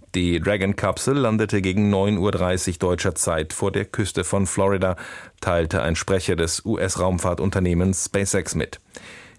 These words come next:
Die vierköpfige Besatzung unter Führung des Milliardärs Jared Isaacman war am Dienstag von Cape Canaveral aus ins All gestartet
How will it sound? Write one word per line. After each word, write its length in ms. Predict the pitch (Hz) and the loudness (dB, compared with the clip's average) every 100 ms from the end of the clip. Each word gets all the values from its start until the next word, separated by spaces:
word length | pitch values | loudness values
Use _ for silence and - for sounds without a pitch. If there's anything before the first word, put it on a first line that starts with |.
| - | -6
Die 200 | 78 78 | -2 -2
vierköpfige 800 | - - 92 - 98 - 95 95 | -2 0 0 0 -2 0 0 0
Besatzung 600 | 92 98 95 - 131 143 | 2 2 0 0 0 2
unter 320 | 101 87 85 | 0 2 0
Führung 480 | 80 - 107 95 95 | 0 0 2 2 2
des 180 | 87 - | 0 0
Milliardärs 640 | 92 90 82 92 92 82 | 0 2 2 2 0 0
Jared 360 | 85 90 85 - | 0 2 2 0
Isaacman 580 | - 98 92 95 95 127 - - - - | 0 0 0 2 2 0 -4 -16 -18 -6
war 240 | 104 104 | 0 0
am 120 | 120 123 | 2 2
Dienstag 580 | 120 110 - 95 87 | 2 2 0 0 0
von 400 | - - 87 87 | -4 -2 0 0
Cape 220 | - 90 - | 0 -2 0
Canaveral 520 | 98 95 90 87 82 | 2 2 4 2 2
aus 360 | 85 80 - | 2 0 -2
ins 280 | - 90 85 | -4 -2 -2
All 200 | - 87 | -2 0
gestartet 560 | 87 85 92 85 117 | 0 0 -2 0 -2